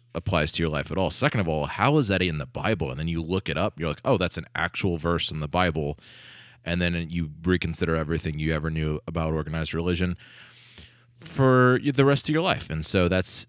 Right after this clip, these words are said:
just a thing, you know, some, dude, uh, just offices, and this isn't the reason I don't work in an office anymore, but, dude, you would have that one person in an office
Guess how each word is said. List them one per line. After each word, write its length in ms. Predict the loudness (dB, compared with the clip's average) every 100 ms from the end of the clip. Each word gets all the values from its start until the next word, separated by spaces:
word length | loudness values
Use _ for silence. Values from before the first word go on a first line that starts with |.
| -4
just 220 | -2 -2
a 40 |
thing, 460 | -2 0 2 2 -2
you 140 | -4 0
know, 200 | 0 0
some, 300 | 0 0 -2
dude, 320 | 2 2 2 0
uh, 160 | 0 0
just 540 | -4 -2 -2 -2 -4 -8 _ _ -8
offices, 760 | -6 -2 0 2 2 2 0 -2
and 100 | 0
this 140 | 2
isn't 160 | 2 0
the 80 | 0
reason 280 | 0 0 -2
I 80 | -4
don't 280 | -4 -6
work 240 | -2 -2 -2
in 60 |
an 60 | -2
office 340 | -4 -4 -4
anymore, 300 | -4 -2 -4
but, 160 | -4 -2
dude, 300 | 2 2 2
you 100 | 4
would 100 | 6
have 260 | 4 0 -2
that 180 | -4 -4
one 320 | -4 -2 -2
person 560 | 0 0 0 -4 -10 -10
in 100 | -8
an 100 | -6
office 680 | -6 -8 -8 -8 -6 -8